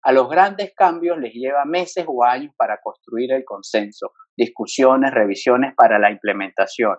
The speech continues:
etcétera. Esto es bueno y algo que debería ser deseable en un sistema que aspira a ser un dinero global.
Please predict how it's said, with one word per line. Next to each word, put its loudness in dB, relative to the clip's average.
etcétera. -8
Esto 2
es -6
bueno -2
y 2
algo 4
que -4
debería -2
ser -4
deseable 2
en -6
un -12
sistema -4
que -10
aspira -4
a -8
ser -6
un -6
dinero -2
global. -2